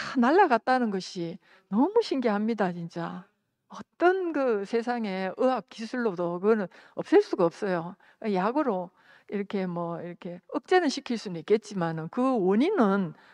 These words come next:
그대로 남아있거든요. 근데 목사님 말씀을 듣고 인생의 참 위치를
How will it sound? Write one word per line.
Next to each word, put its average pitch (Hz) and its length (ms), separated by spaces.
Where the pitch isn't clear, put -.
그대로 440 300
남아있거든요. 190 920
근데 254 520
목사님 302 480
말씀을 214 440
듣고 185 600
인생의 254 420
참 302 220
위치를 240 560